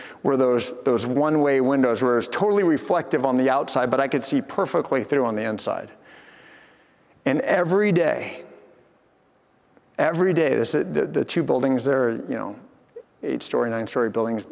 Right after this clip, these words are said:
multiple people coming back from lunch. And they'd walk right along that, that glass, and they'd stop oftentimes right in front of me,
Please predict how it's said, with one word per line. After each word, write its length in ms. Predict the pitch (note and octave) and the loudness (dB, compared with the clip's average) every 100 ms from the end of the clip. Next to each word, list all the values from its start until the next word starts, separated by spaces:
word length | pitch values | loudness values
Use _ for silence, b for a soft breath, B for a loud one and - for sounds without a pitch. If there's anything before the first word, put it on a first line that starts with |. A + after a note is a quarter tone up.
| - | -4
multiple 500 | D#3+ F3+ F3 D3 B2+ | 0 0 0 -2 -2
people 320 | C#3 C#3+ C3 | -2 -2 -2
coming 360 | - C3+ B2+ | -2 0 0
back 260 | A2 A2 G#2 | 0 -2 -2
from 220 | - G#2+ | -8 -8
lunch. 400 | G2+ G2 - - - _ _ b b b b b b | -6 -8 -12 -18 -20 _ _ b b b b b b
And 100 | - | -2
they'd 100 | B2 | 0
walk 300 | A#2+ D3+ D3+ | 2 0 0
right 220 | C#3+ C#3+ E3+ | 0 2 2
along 680 | D#3+ D#3 D#3 C#3+ F#3+ - | 2 2 2 0 -2 -4
that, 380 | A2 A#2+ - - | 0 0 -2 -2
that 240 | A#2 B2 - | 0 0 0
glass, 480 | B2 B2+ B2+ - | 0 2 0 -2
and 80 | A#2 | -2
they'd 160 | A2 G#2 | 0 0
stop 340 | - B2+ A#2 | 0 0 0
oftentimes 640 | A2+ A2 C#3 B2 A2+ G#2 | 0 0 -2 -2 -2 -4
right 260 | A2 A2+ C#3 | -2 0 0
in 80 | B2 | -4
front 220 | - A#2+ | -2 -2
of 40 | |
me, 140 | A2+ | 0